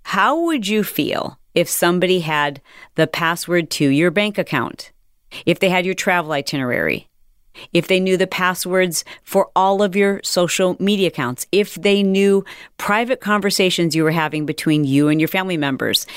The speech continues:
if they knew your parents' names and addresses, the, your kids' names, addresses, and their birth dates?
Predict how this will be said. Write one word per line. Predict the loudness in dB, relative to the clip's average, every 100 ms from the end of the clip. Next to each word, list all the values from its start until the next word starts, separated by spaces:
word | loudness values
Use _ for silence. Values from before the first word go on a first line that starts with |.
| -12 -2
if | 0 0 -2
they | 0 2
knew | 2 2 2 0 -4 -6
your | -2 -2
parents' | -2 -4 -2 0 -2 -6 -2
names | 2 4 2 2 -2 -4 -4
and | -2
addresses, | 0 -2 -2 -4 -6 -6
the, | -4 -4 -4
your | 0 0
kids' | 0 2 2 2
names, | -2 0 0 0
addresses, | -2 -2 -2 -2 -2 -4 -8 -16 -8
and | -2 0 2
their | 2 2
birth | 2 0 0
dates? | -2 -2 -4